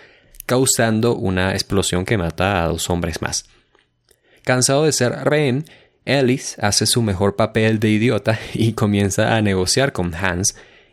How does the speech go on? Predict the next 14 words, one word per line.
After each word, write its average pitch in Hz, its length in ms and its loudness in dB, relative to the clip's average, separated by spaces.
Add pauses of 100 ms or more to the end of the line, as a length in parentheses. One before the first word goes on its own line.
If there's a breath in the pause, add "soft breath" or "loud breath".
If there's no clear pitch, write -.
(140 loud breath)
y 113 300 2
le 107 200 2
da 107 260 0
el 117 240 0
nombre 120 540 0
de 92 420 0
John, 120 300 0 (220 loud breath)
fingiendo 95 520 0
que 107 120 0
son 92 240 -2
amigos 98 600 0
de 87 220 0
varios 85 360 0
años, 92 340 -2